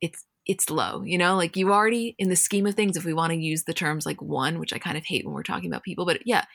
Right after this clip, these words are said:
you won here. Like, it's just unnecessary. You, we, we know you got the last laugh.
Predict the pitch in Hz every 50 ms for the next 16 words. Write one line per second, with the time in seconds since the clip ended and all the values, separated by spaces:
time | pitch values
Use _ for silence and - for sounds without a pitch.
0 | - - - 214 247 262 220 196 190 190 185 165 180 185 - - - - - _
1 | - 202 196 - - _ _ _ - _ _ _ _ - 233 - - 285 262 -
2 | 202 175 165 165 160 165 - - - - 156 135 139 170 190 202 196 226 226 233
3 | - 208 240 254 240 214 202 202 208 190 175 - 160 147 - - - 123 123 -
4 | - 185 - - - - - - 190 - -